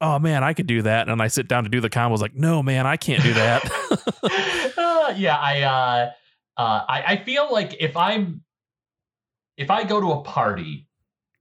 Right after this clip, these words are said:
Speaker 2: and people are playing video games and Street Fighter is being played, I feel like I can really dominate your average person. But the
Speaker 1: Mm-hmm.
Speaker 2: moment that it's people who know what they're doing,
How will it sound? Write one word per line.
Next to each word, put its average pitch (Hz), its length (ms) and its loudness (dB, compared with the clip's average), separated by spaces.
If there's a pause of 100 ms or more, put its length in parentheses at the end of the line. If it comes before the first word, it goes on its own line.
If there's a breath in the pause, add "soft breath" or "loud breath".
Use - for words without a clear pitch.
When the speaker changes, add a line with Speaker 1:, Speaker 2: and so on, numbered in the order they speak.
(440)
Speaker 2:
and 107 640 0 (220)
people 160 300 0
are 135 80 2
playing 127 300 0
video 110 340 0
games 90 500 0
and 92 280 0
Street - 340 -4
Fighter 82 440 0
is 95 120 -6
being 87 260 0
played, - 400 -4 (720)
I 165 200 0
feel 139 360 0
like 107 200 0
I 120 100 2
can 104 320 0
really 107 580 2
dominate 90 720 -2
your 110 300 0
average 110 520 0
person. 85 480 -2 (680)
But 123 180 4
the 175 100 4
Speaker 1:
Mm-hmm. 151 140 0
Speaker 2:
moment 175 380 0
that 170 120 2
it's 139 140 -2
people 151 320 0
who 143 160 2
know 113 300 2
what 135 180 -2
they're 123 180 0
doing, 117 440 0